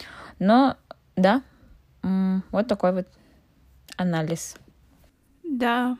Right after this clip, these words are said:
Speaker 2: да, спасибо тебе большое, Акмарал. Мне кажется, еще эти, а, эпизоды можно как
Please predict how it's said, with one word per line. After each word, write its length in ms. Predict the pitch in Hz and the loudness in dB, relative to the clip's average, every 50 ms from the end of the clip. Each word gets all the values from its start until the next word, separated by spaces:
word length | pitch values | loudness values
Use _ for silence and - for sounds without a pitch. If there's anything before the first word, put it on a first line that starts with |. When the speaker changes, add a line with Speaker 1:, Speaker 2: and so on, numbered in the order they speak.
| - - - | -10 -14 -10
Speaker 2:
да, 380 | 302 302 247 240 254 247 254 247 | -6 -4 -2 -2 -2 -2 -4 -4
спасибо 360 | - 269 262 - - 269 254 | -4 -6 -6 -4 -4 -4 -4
тебе 180 | 254 - 247 226 | -4 -6 -8 -6
большое, 420 | 226 247 240 240 - - 285 285 | -6 -6 -8 -6 -6 -4 -4 -4
Акмарал. 380 | 269 - - 254 247 240 226 233 | -4 -4 -4 -4 -2 -2 -2 -2
Мне 180 | 226 240 262 | -2 -4 -4
кажется, 280 | 254 285 269 262 - 247 | -2 -4 -4 -4 -4 -4
еще 180 | 233 - - 247 | -4 -2 0 0
эти, 420 | 226 226 226 220 - - 233 214 | 0 0 -2 -4 -6 -6 -4 -4
а, 680 | 208 208 208 226 285 285 240 202 196 196 202 208 202 196 - _ _ - - - - - - - - - _ _ | -4 -4 -6 -6 -8 -8 -8 -8 -6 -8 -8 -8 -10 -10 -12 _ _ -20 -20 -20 -20 -20 -20 -20 -20 -20 _ _
эпизоды 420 | - 208 196 - 214 220 220 208 214 | -10 -8 -4 -2 -2 -2 0 0 -2
можно 440 | 208 202 202 202 208 214 220 196 196 | 0 0 0 0 0 -2 -4 -6 -4
как 400 | - - 185 185 185 - - | -4 -4 -4 -4 -6 -10 -16